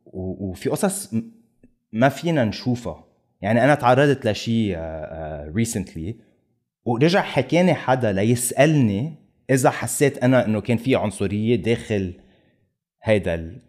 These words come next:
الكيان اللي كنت عم بشتغل معه. آم، وقلت له: "ما في إقلك إيه، لأنه ما عندي بر-، ما عندي برهان إنه إيه،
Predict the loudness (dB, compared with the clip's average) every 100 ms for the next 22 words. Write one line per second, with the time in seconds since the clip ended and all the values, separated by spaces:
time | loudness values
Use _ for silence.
0 | -14 -8 -2 0 2 2 0 -2 -4 -6
1 | -8 -8 -6 -4 -4 -8 -10 -10 -12 -18
2 | -20 -20 _ _ -10 -6 -4 -6 -10 -12
3 | -16 _ _ _ _ _ _ _ _ _
4 | _ -6 -4 0 4 4 4 2 2 4
5 | 4 4 2 2 2 2 -2 -18 _ _
6 | _ _ _ _ _ _ _ _ _ _
7 | -4 2 6 6 6 6 4 4 2 2
8 | 0 2 2 2 4 2 4 4 4 0
9 | -6 _ 2 4 4 4 2 -2